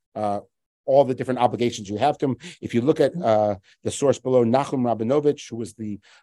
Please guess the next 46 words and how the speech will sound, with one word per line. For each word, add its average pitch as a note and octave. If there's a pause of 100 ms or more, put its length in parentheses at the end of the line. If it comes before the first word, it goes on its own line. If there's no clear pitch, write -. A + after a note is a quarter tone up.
Rosh C#3+
Yeshiva B2
of A2
a G#2+
Hesder C3+
Yeshiva G#2+ (400)
in A#2+
Male A2
Adumim, D#3+ (720)
he A#2
says, A#2
"The -
Ger G3
Toshav, E3+
like A2+
the -
fugitive E3
slave, D3
is A2+
entitled D3
to B2
more D3+
than F#3+
just D#3
admission C3
to A#2+
the A#2
country. C3 (480)
To B2
both F3
applies D3
the B2+
mandate B2+
of A2
the G#2+
Torah, E3
'He B2
shall A2
dwell C#3
with F3
you D#3+
in B2
the G#2
midst F3
of C#3+
you, D3